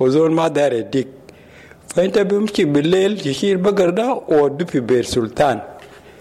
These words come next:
يا سلطان، بقر ده انا شيلته، سرقته، لأن زول ده كان قايد فوقه ما داير يديني له.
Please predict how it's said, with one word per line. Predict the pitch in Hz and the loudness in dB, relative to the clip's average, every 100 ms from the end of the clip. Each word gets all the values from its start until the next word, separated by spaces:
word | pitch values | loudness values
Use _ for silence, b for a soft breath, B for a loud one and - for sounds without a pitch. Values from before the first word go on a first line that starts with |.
| B B B B | B B B B
يا | 131 117 | 0 0
سلطان، | 131 139 185 214 208 - - - 175 | 0 0 0 0 -4 -10 -20 -20 -6
بقر | 147 165 156 | 0 2 2
ده | 143 165 165 165 | 2 2 2 0
انا | 160 | -4
شيلته، | 147 160 160 - 196 214 | -4 -4 -4 0 -2 -2
سرقته، | - 127 165 165 214 233 - B B B B B | 0 2 0 -2 -4 -4 -8 B B B B B
لأن | 123 135 165 | 0 2 2
زول | 156 | 2
ده | 156 | 2
كان | 143 156 | 2 0
قايد | 151 123 | 2 0
فوقه | - 143 143 143 | 2 2 2 0
ما | 143 147 | 0 0
داير | 143 127 | 0 0
يديني | 110 98 117 120 | -2 -2 -2 0
له. | 113 98 | 0 -2